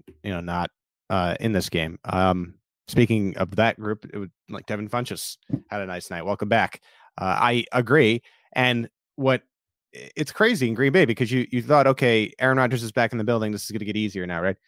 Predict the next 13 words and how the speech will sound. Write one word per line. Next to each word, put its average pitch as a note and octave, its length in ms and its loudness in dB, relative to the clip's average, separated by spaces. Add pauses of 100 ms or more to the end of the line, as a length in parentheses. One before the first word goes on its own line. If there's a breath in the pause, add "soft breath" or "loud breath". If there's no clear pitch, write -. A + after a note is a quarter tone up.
(240)
But - 100 0 (760)
n-, - 160 -4
him A3+ 160 6
not A3 220 6
playing F#3+ 340 6
and, C#3 220 0
and C#3+ 140 0
Love E3+ 180 2
playing, F3+ 240 2 (420)
as A#3 120 -6
you F#3+ 80 -4
said, D3+ 260 0 (600)
good. A3+ 260 6